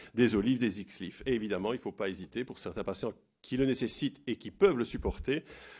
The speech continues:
toutes les osteotomies dont on parlait, donc les Schwab, principalement les Schwab trois, les Schwab quatre,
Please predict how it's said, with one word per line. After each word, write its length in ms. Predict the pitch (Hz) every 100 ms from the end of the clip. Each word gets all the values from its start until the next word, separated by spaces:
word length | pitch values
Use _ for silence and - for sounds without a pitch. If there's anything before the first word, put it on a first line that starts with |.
| -
toutes 160 | 180 165
les 120 | 135
osteotomies 580 | 123 143 120 123 131 147
dont 180 | 120 -
on 100 | 101
parlait, 360 | 85 95 104 113
donc 300 | 98 104 -
les 120 | 95
Schwab, 300 | 90 - 101
principalement 420 | - 95 98 110
les 80 | 104
Schwab 300 | - 95 -
trois, 180 | - 123
les 80 | 107
Schwab 320 | - 90 -
quatre, 380 | 135 156 -